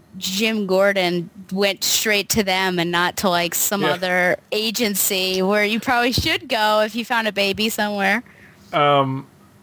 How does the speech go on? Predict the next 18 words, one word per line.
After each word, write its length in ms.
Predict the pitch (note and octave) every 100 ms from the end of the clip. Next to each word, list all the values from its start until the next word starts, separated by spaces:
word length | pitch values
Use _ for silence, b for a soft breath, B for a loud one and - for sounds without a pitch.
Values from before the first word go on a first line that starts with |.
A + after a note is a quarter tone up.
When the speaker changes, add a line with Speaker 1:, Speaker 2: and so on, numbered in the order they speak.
| _
Speaker 2:
and 220 | D#3+ E3
I 80 | E3
get 220 | E3 D#3+
that 100 | D#3
he 120 | D#3+
grew 260 | D3+ D#3 D3
up, 160 | C3 B2+
he 80 |
became 340 | D3 C3 C3 C3
Superman, 500 | - A#2+ G#2+ G#2 G#2+
'cause 200 | C3+ A#2
that's 160 | G#2+
Speaker 1:
Mm-hmm. 80 | A2
Speaker 2:
kind 140 | A2+ A2
of 60 |
his 120 | A#2+ C3+
shtick. 420 | - A2+ G#2+ -
Uh, 220 | A2+ A#2